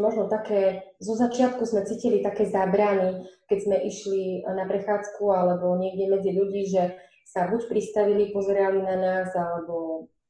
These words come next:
aj zastavili, aj ústa otvorili a všelijaké také veci, že takí sme boli zvláštni, taká atrakcia, som si pripadala, že sme s tými našimi klientmi, ale vlastne, e, postupne si ľudia na nás zvykli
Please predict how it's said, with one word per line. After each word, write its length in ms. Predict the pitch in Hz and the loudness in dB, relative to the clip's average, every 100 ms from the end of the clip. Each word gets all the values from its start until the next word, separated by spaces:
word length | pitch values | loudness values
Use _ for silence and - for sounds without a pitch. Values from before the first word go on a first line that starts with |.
| _ | _
aj 160 | 175 180 | -4 -2
zastavili, 800 | 185 - 202 196 196 190 190 - _ _ - | -2 0 0 2 2 0 -4 -10 _ _ -12
aj 240 | 320 330 - | -12 -8 -6
ústa 400 | - - 240 240 | -4 0 2 2
otvorili 720 | 254 254 302 277 349 - - - - - 214 | 2 4 6 6 4 0 -8 -20 -20 -10 -8
a 60 | |
všelijaké 480 | - 226 233 240 247 | -4 0 2 2 0
také 260 | 214 226 202 | -2 0 0
veci, 240 | 208 247 | 0 -2
že 160 | 196 233 | -4 -2
takí 240 | 240 240 | -2 -2
sme 160 | 220 202 | -2 -2
boli 220 | 240 214 | -2 0
zvláštni, 480 | 196 240 262 - 190 | 2 2 2 -2 -4
taká 240 | 202 202 190 | -4 -2 -4
atrakcia, 560 | 202 214 214 - 240 190 | -4 -4 -6 -2 0 0
som 160 | 208 | -4
si 80 | 190 - | -8 -8
pripadala, 600 | 190 190 196 196 190 190 | -8 -6 -4 0 0 0
že 240 | 190 190 185 - _ _ _ | 0 0 -2 -8 _ _ _
sme 320 | - 208 202 | -8 -4 -2
s 80 | - - - | -4 -10 -6
tými 260 | 208 196 196 | -2 0 -2
našimi 400 | 208 220 202 196 | -2 -2 -4 -2
klientmi, 800 | 196 190 190 - 247 320 - - _ _ - | -2 -2 -2 -6 -6 -6 -8 -14 _ _ -10
ale 300 | 190 190 202 | -6 -4 -2
vlastne, 640 | 254 269 233 214 208 202 | -2 -2 -2 -2 -2 -2
e, 220 | 202 196 - | -2 -2 0
postupne 560 | 262 - 330 277 254 | -2 -2 -4 -2 -2
si 80 | 240 | -2
ľudia 320 | 233 269 254 | -4 -2 0
na 80 | 233 226 | 0 0
nás 160 | 196 - | -4 -8
zvykli 640 | - 190 196 214 302 - | -10 -10 -8 -6 -6 -6